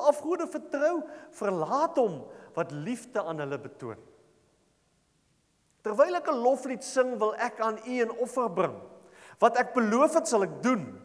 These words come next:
Hulp kom net van die Here af. Toe beveel die Here die vis en hy het vir Jona op die vasteland op die droë grond uitgespoeg.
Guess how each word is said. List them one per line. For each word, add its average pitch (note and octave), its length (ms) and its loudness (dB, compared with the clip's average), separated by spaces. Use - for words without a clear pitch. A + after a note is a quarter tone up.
Hulp E4 420 2
kom F#3 300 -6
net C#4+ 320 -6
van - 180 -10
die A3+ 100 -4
Here A3+ 240 2
af. - 400 -8
Toe A#3+ 100 -20
beveel E3 640 -10
die C3 160 -12
Here C3 240 -6
die A#2 140 -12
vis - 480 -8
en B2 80 -12
hy B2+ 60 -2
het B2+ 120 -6
vir C#3+ 120 -10
Jona C#3+ 460 -4
op A#2 200 -8
die A2 100 -14
vasteland A#2+ 680 -4
op - 920 -20
die G2+ 80 -18
droë B2 260 -10
grond G#2 320 -14
uitgespoeg. - 480 -20